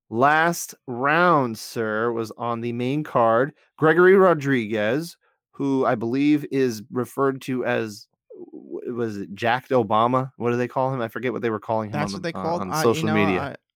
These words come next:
Speaker 2: oh, I didn't see on social media what they were calling him.
Speaker 1: So th-, there were people referring to him
Speaker 2: Oh,
Speaker 1: as
Speaker 2: Jack-,
Speaker 1: Jacked Obama.
Speaker 2: Jack Dobama. I did see that. Jack and then D O B A M A.
Speaker 1: No, Jacked,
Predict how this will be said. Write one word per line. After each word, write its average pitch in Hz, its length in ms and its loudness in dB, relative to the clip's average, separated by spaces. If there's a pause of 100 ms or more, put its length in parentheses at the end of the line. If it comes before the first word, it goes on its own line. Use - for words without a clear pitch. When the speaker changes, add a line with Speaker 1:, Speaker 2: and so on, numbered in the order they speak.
(180)
Speaker 2:
oh, 156 160 2
I 156 140 4
didn't 156 160 -6
see 143 160 -10
on 123 120 -8
social 113 300 -14
media 123 220 -12
what 107 100 -12
they 113 80 -10
were 107 80 -12
calling 110 300 -12
him. 139 120 -14 (240)
Speaker 1:
So 143 200 4
th-, 131 200 4
there 127 140 4
were 131 100 4
people 135 220 0
referring 127 500 2
to 185 60 4
him 196 60 6
Speaker 2:
Oh, 208 180 8
Speaker 1:
as 175 80 2
Speaker 2:
Jack-, 156 400 2
Speaker 1:
Jacked - 20 -6
Obama. 110 480 4
Speaker 2:
Jack 185 220 4
Dobama. 151 720 2
I 131 140 0
did 143 200 -4
see 139 200 -8
that. 110 240 -6 (420)
Jack 160 380 -2
and 151 100 -4
then 139 160 -4
D 151 300 -2
O 147 300 -2 (220)
B 151 180 -2
A 139 120 -2
M 139 140 -6
A. 139 200 -8 (220)
Speaker 1:
No, 123 300 0 (260)
Jacked, 123 480 0